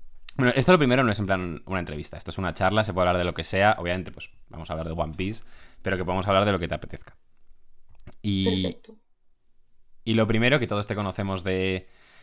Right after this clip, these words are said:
Speaker 1: bueno, de YouTube, que, pues, haces covers, aunque, bueno, ahora te has animado también a hacer otro tipo de contenido más tipo reviews y tal, y análisis.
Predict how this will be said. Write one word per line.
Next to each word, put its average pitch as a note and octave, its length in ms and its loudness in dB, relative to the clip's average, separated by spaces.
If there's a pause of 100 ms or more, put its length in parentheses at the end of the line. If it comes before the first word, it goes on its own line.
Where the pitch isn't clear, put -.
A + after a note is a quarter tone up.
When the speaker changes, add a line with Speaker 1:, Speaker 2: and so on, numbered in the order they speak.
Speaker 1:
bueno, G2+ 180 -2
de F2 80 -2
YouTube, A2 420 2
que, E2+ 360 -2
pues, - 320 -10
haces F#2+ 260 -6
covers, G2+ 400 2
aunque, E2+ 240 -4
bueno, E2+ 180 -6
ahora E2+ 160 -4
te E2+ 60 -6
has E2 80 -8
animado F2 220 -2
también F2 220 0
a - 20 0
hacer F2+ 160 -6
otro E2+ 160 -6
tipo E2+ 180 -6
de F2 60 -2
contenido F2 500 -2
más E2+ 240 -2
tipo D#2+ 200 -8
reviews F2+ 380 -6
y F2 40 -10
tal, F#2+ 220 0
y F2+ 40 -4
análisis. F#2+ 540 -4